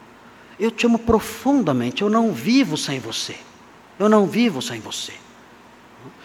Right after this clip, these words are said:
Eu preciso de você." Foi aí que começou a carreira, né?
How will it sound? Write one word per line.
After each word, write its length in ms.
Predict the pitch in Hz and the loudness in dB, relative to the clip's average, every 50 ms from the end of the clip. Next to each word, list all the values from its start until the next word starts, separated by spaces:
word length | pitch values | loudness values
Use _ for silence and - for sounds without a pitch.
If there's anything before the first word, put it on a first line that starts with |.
| - - - | -20 -2 4
Eu 140 | 175 208 | 4 4
preciso 640 | 202 208 202 185 170 - - - 233 254 247 180 135 | 6 4 2 0 0 0 -2 -2 -2 -2 -2 -2 -4
de 100 | - - | -8 -10
você." 360 | - 98 95 - - - - - - - - - - - - - - - - - - - - - - - 151 156 - | -12 -10 -10 -10 -10 -12 -12 -16 -18 -20 -20 -20 -20 -20 -20 -20 -20 -20 -20 -20 -20 -20 -20 -18 -14 -14 -14 -8 0
Foi 140 | - 190 | 2 2
aí 20 | 220 | 4
que 60 | 196 | 4
começou 340 | 240 208 190 170 - - 175 | 4 2 2 2 2 2 0
a 40 | 156 | 0
carreira, 500 | - 165 147 - 135 143 151 151 135 120 | 2 0 0 0 2 0 0 0 0 -2
né? 160 | 139 151 | -4 -6